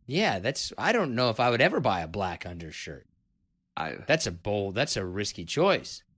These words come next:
Speaker 2: Well, I've been wearing it for a decade and a half now in, in my, in my field, so.
Speaker 1: Isn't that kinda crazy, the fact that you have T-shirts that are probably older than, that are older than a decade? I have a T-shirt that's,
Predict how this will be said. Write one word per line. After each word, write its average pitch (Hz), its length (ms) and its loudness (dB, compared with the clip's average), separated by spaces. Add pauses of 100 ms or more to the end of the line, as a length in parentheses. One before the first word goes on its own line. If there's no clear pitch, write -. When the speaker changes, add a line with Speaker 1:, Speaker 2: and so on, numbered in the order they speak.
(120)
Speaker 2:
Well, 117 260 8
I've 110 180 8
been 107 180 2
wearing 113 320 6
it 107 120 0
for 92 420 0
a 73 260 -4
decade 107 400 4
and 113 100 4
a 113 40 4
half 107 280 6
now 90 300 -4 (180)
in, 92 200 -4
in 95 180 -4
my, 90 160 2
in 90 240 -4
my 92 160 0
field, 85 380 -4
so. 87 300 -8 (1300)
Speaker 1:
Isn't 220 300 2
that 165 220 2
kinda 131 260 2
crazy, 110 360 0
the 95 100 -6
fact 101 280 0
that 87 60 -10
you 101 120 -2
have 90 140 -4
T-shirts 101 540 -6
that 90 100 -6
are 87 60 -8
probably 92 500 -4
older 92 380 -4
than, 85 380 -8 (580)
that 113 140 4
are 117 60 2
older 110 240 4
than 98 120 -2
a 95 60 -6
decade? 85 420 -8 (360)
I 190 100 6
have 214 80 6
a 156 40 6
T-shirt 127 360 -4
that's, - 320 -8